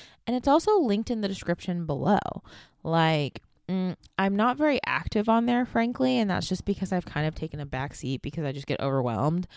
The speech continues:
But that's gonna change because, like, I have a lot of photos I haven't posted, and so we're just gonna be doing T B Ts all freaking week, okay? Anyway, links in the bio. There's a lot of links in the bio. And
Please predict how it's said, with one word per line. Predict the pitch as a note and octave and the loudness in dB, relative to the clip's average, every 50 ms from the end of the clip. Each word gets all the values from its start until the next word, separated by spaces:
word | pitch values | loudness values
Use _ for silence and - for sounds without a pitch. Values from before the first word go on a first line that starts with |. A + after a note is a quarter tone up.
| - - - - - _ _ _ _ _ _ _ - | -20 -20 -20 -20 -20 _ _ _ _ _ _ _ 4
But | E4 F#4 | 6 6
that's | G4 F#4+ F#4+ - | 8 6 4 4
gonna | - A4 A4+ A4+ | 0 0 0 0
change | - - A#3+ E3+ D3 C#3 C3 A#2 B2+ G#3+ C4+ D#4+ F4 F4+ F#4 F#4+ G4 - - - | 0 0 0 0 0 0 -2 -2 -2 -2 -4 -4 -6 -8 -10 -12 -14 -14 -6 -2
because, | C4+ B3 - C4 C4 A#3 - | -2 0 2 0 0 0 2
like, | A#3+ A#3 - - - | 0 0 0 0 -2
I | G#3+ | -4
have | A#3 C#4+ - | -4 -2 0
a | G4 | 0
lot | F4+ C4 F#3 D#3+ D#3+ F#3 | 0 2 2 2 2 2
of | G3 F#3+ | 2 0
photos | - - - D3+ F3 F#3 D3+ - - | -2 -2 -2 0 2 2 0 0 -4
I | - C#3+ | -8 -10
haven't | C#3 C3+ C#3 C3+ - - | -10 -10 -8 -10 -8 -8
posted, | - - - - - - - G#3 A3+ A#3 A#3 A#3+ A#3+ A3 | -8 -8 -8 -8 -10 -6 -2 0 0 2 2 2 2 0
and | G#3 F3+ F3 - | 0 -2 -2 -4
so | E3 D3+ | -2 -2
we're | D#3 D#3+ | -2 -2
just | E3 E3 - | -4 -6 -8
gonna | - G3 | -8 -6
be | F#3 F#3+ | -4 -4
doing | E3+ D#3+ D#3 D#3 D#3 | -2 -2 -4 -4 -6
T | - - D3+ | -8 -8 -8
B | C#3 B2+ C3 | -8 -8 -8
Ts | - - B2+ C3+ - - - _ _ - | -8 -6 -6 -6 -6 -8 -14 _ _ 0
all | C3 A#2+ A2+ F#2+ F#2 - - - - - | 2 2 2 2 0 -4 -8 -10 -14 -12
freaking | - - - - E2 D#2+ D#2 - - - | -12 -10 -8 -8 -10 -10 -10 -14 -16 -10
week, | - - - - - _ - - _ _ | -8 -8 -8 -8 -10 _ -20 -20 _ _
okay? | - - G3+ F#4+ - - - - _ _ - - _ _ _ _ _ _ | -4 -2 -2 -2 -2 -6 -14 -20 _ _ -20 -20 _ _ _ _ _ _
Anyway, | - G4+ A4 F#4 D#4 E4 E4+ - - - - - _ _ _ - | 2 4 4 4 4 2 0 -4 -10 -20 -20 -20 _ _ _ -4
links | G#3+ A#3 C4+ D#4+ - | -2 -2 -2 -2 -4
in | F4+ | -2
the | E4+ D#4 | 0 4
bio. | C#4 C4 A#3+ A#3+ A#3+ A#3+ A#3 A3+ | 6 8 8 8 8 8 8 6
There's | G#3 G#3+ G#3 | 4 0 -2
a | G3+ F#3 | 0 2
lot | E3 F3+ G3 | 2 4 4
of | G3+ F#3+ | 4 2
links | F#3+ F#3+ F#3+ - - | 2 -2 -2 -2 -2
in | G3 | -2
the | F#3+ | 0
bio. | F#3 F#3 F3+ F3+ F#3 F#3 F#3 F#3 F3+ F#3 F3+ - - - _ _ _ _ _ _ _ _ _ _ _ _ _ _ | 2 2 2 2 4 4 4 4 2 0 0 -4 -10 -20 _ _ _ _ _ _ _ _ _ _ _ _ _ _
And | - D3+ D#3 D3 D3 D3 D3 D3 - | -2 0 2 2 2 0 0 -4 -8